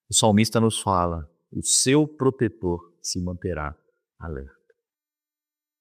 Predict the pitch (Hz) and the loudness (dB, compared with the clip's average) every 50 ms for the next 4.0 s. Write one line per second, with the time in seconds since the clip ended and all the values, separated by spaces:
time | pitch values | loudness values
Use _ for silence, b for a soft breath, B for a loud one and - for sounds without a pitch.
0 | _ _ _ _ 90 85 85 120 147 147 156 - 147 127 139 165 156 - - 151 | _ _ _ _ -2 2 4 4 2 2 2 0 2 2 4 2 2 0 -2 -2
1 | - - 131 117 131 135 139 - - 147 135 113 92 90 80 76 - - _ _ | 0 0 2 2 2 2 0 0 0 0 0 0 0 -2 -4 -6 -8 -14 _ _
2 | _ _ _ _ _ _ _ _ - 90 85 92 117 - - 120 101 95 98 104 | _ _ _ _ _ _ _ _ -8 -6 -4 -4 -4 -4 -2 -2 0 0 0 0
3 | 107 - 113 107 107 107 82 107 117 135 147 123 - - - - 67 - _ | -2 -2 -4 0 0 0 2 2 2 2 2 0 -2 -4 -12 -14 -16 -16 _